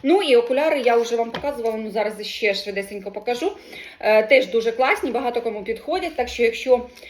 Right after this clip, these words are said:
а, вам подобаються такі темненькі і така форма, то рекомендую, можна замовити. Так, далі у нас в каталозі йдуть, ем, водички. Тобто тут уже на смак, хто яку, е, хоче підібрати, але теж звертаю увагу, що при замовленні туші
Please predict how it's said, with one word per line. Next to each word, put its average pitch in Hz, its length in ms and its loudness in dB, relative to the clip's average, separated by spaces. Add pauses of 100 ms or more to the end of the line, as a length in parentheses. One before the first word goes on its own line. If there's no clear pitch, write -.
а, 202 220 -2
вам 214 200 -4
подобаються 202 480 -4
такі 202 240 -10
темненькі 220 540 -4
і 226 160 -8
така 311 260 -4
форма, 277 560 0
то 254 380 2 (300)
рекомендую, 208 580 -4
можна 208 300 -8
замовити. 170 500 -8 (1120)
Так, 202 440 -4
далі 277 480 -2
у 240 120 -6
нас 220 260 -6
в - 80 -20
каталозі 240 680 -4
йдуть, 214 500 -6
ем, 220 540 -6 (140)
водички. 196 480 -6 (480)
Тобто 196 300 -4
тут 277 320 -6
уже 208 280 -2
на 190 140 -4
смак, 320 400 -8 (100)
хто 240 200 -2
яку, 208 480 -2 (200)
е, 196 240 0
хоче 220 220 -2
підібрати, 233 560 -2
але 220 220 2
теж 247 240 0
звертаю 226 380 -4
увагу, 190 320 -6
що 196 160 -10
при 254 160 -4
замовленні 208 600 0
туші 254 440 -6